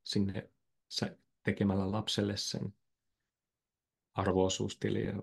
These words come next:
osakesäästötilin tai pankkitilin, vai,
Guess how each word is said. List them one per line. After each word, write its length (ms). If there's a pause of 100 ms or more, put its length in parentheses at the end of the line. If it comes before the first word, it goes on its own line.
osakesäästötilin 1040
tai 200 (100)
pankkitilin, 720 (460)
vai, 380